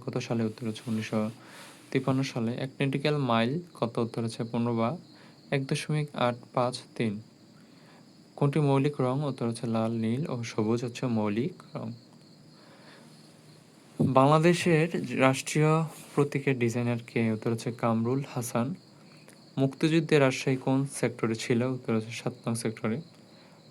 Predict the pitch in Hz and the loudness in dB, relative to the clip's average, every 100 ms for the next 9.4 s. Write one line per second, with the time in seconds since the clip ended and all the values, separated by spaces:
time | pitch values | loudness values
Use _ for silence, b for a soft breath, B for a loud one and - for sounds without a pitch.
0 | - 143 147 156 156 - - 120 - 135 | 0 4 6 6 2 -2 -6 -4 0 2
1 | 135 135 135 117 113 123 - 123 113 110 | 2 2 0 -2 0 -2 -2 0 2 0
2 | 110 120 110 - 117 110 - B B B | -2 -6 -6 -2 -2 -2 -6 B B B
3 | B - 123 113 - 117 110 113 117 143 | B -4 -2 -2 -2 -4 -2 -2 -2 -6
4 | - - - - - - - B B B | -12 -20 -20 -20 -20 -20 -20 B B B
5 | B - - 143 151 165 165 165 160 147 | B -20 0 2 4 2 2 0 2 4
6 | 123 120 123 135 - 117 - 113 113 113 | 2 2 -2 -2 -4 -6 -4 -4 -4 -2
7 | 120 117 - - 147 180 208 269 - 226 | -4 -4 -6 -8 -8 -6 -10 -12 -8 -4
8 | 120 131 127 123 127 135 127 135 - 117 | -2 0 0 0 0 0 -2 -4 -4 -2
9 | 110 117 113 117 | 0 2 2 0